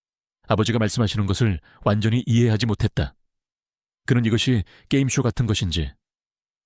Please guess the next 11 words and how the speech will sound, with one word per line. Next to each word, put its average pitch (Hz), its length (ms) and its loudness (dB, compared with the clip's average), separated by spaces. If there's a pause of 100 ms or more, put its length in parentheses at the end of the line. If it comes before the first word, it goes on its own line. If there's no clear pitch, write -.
언제 113 260 0
누가 123 180 0
이겼는지 107 500 0 (140)
알 104 140 2
수 - 140 0
있는지 107 260 0
물었다. 95 400 -2 (920)
언니 113 260 2
서연이는 113 440 2 (200)
열여섯 107 240 2
살이었고 95 540 -2